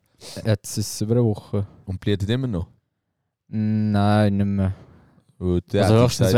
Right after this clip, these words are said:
Speaker 1: wenn irgendwie noch go shooten oder so, dann reißt es vielleicht wieder
Speaker 2: Ja.
Speaker 1: auf, aber sonst nicht.
Speaker 2: Weil der hat, wenn es jetzt immer noch blutet hat, hat er auch gesagt, der würde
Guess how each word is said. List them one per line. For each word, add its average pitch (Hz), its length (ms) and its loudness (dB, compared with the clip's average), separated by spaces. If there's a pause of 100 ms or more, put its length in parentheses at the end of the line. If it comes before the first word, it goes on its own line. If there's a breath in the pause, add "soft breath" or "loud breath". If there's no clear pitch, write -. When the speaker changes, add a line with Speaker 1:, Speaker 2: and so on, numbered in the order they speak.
Speaker 1:
wenn 113 80 4
irgendwie 113 280 4
noch 110 500 4
go 101 200 0
shooten 117 300 -2
oder 110 120 0
so, 101 220 -2
dann 104 480 -2
reißt 110 200 -2
es - 60 -16
vielleicht 107 220 -4
wieder 107 160 0
Speaker 2:
Ja. 123 120 2
Speaker 1:
auf, 101 80 -2
aber 98 180 -2
sonst 101 220 -4
nicht. 101 160 -4 (580)
Speaker 2:
Weil 87 160 -6
der 95 160 -2
hat, 87 160 -6
wenn 85 180 -8
es 87 60 -8
jetzt 120 160 -4
immer 131 120 0
noch 120 100 2
blutet 117 260 0
hat, 104 140 0
hat 90 160 -4
er 95 100 2
auch 95 60 2
gesagt, 98 240 -4 (280)
der 120 140 4
würde 110 200 2